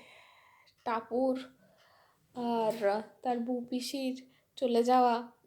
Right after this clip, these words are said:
টাপুর আর, আহ, অনুর বি-, বুপিসির চলে যাওয়াটা আমি হয়তো একটা উল্টে ফেলেছিলাম। সেই ভুলটুকু নিয়ে নিজ গুণে ক্ষমা করে দেবেন। কিন্তু সত্যি মা তো,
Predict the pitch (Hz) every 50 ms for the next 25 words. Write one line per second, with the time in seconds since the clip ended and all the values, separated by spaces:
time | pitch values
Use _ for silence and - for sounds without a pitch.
0 | _ - - - 254 240 240 240 - 302 311 320 320 - - 233 247 247 254 247
1 | 247 247 240 240 247 240 233 208 - - 254 277 320 359 392 415 370 311 254 247
2 | 254 262 262 - 202 214 285 294 285 277 - 294 277 - - 294 277 269 - -
3 | 254 247 247 247 247 254 247 247 247 240 247 247 240 233 226 226 233 233 226 226
4 | - 240 247 254 254 254 - - 214 208 - - - 269 262 262 262 254 - -
5 | - _ _ _ _ _ - _ _ _ _ - - 233 262 262 254 269 269 254
6 | 254 - - - 233 240 254 240 240 240 233 - 247 247 254 277 - - _ _
7 | _ _ - - - _ - - - - - - - - _ - - 269 269 247
8 | 240 247 254 254 247 247 247 247 254 262 262 254 254 254 254 262 262 - - -
9 | _ _ _ - 233 220 226 226 233 240 226 233 233 233 240 233 - - 233 226
10 | 226 226 - 233 233 233 233 226 233 240 269 330 - - _ _ _ _ _ _
11 | _ _ _ _ _ _ _ _ _ _ - - - - - - - - - -
12 | - 247 - 269 269 269 277 277 269 277 247 254 - - 247 240 226 208 214 208
13 | 208 214 208 - 262 285 294